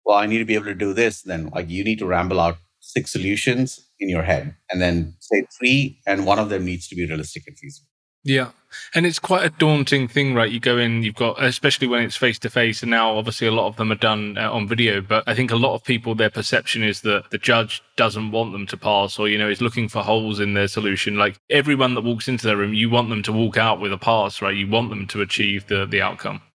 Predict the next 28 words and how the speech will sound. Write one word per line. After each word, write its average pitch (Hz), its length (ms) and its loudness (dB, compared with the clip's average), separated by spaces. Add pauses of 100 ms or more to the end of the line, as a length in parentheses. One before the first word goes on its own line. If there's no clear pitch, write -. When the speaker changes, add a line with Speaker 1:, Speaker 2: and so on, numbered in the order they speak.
(120)
Speaker 1:
Yes. - 320 0 (120)
We 156 220 2
try 151 300 2
extremely 113 960 -4
hard 73 500 -4
to - 280 -20 (100)
pass - 500 -6
the - 60 -20
candidate. 71 360 -12 (220)
Like, 98 220 0 (280)
we 123 120 4
know 151 140 6
what 123 260 2 (180)
the 117 140 -8
journey 117 400 0
that 98 200 -4 (300)
they've 80 140 -12
gone 82 240 -8
through, 73 220 -18
right? 78 220 -4
Like, 85 200 -2 (400)
some 113 200 0
of 117 120 0
them 92 540 -4
take 101 280 0 (100)
a 98 60 -8
year 85 500 -2
sometimes, 71 720 -8